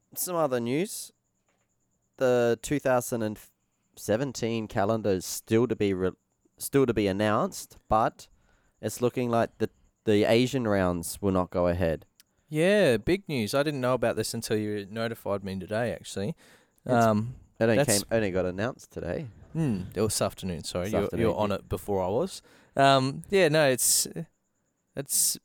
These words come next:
Speaker 2: big news 'cause I think they were really pushing for it for next year
Speaker 1: Mm.
Speaker 2: after it not being, going ahead this year.
Speaker 1: Yeah, well, K L wasn't gonna happen this year, like, two thousand and seventeen.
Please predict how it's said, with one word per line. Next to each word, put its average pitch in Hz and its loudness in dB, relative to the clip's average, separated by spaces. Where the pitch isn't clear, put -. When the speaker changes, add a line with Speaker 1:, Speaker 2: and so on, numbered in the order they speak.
Speaker 2:
big 165 -4
news 101 -4
'cause 120 -6
I 123 2
think 156 -2
they 120 0
were 110 2
really 110 2
pushing 139 0
for 110 0
it - -8
for - -8
next 95 -4
year 101 -4
Speaker 1:
Mm. - -6
Speaker 2:
after 104 0
it 107 0
not 104 -2
being, 104 0
going 104 0
ahead 95 -2
this 120 0
year. 92 -2
Speaker 1:
Yeah, 135 2
well, 123 0
K 127 4
L 113 4
wasn't 95 -2
gonna 82 0
happen 76 -6
this 78 -8
year, 82 -6
like, 87 0
two 95 0
thousand 90 -2
and - -14
seventeen. 85 -8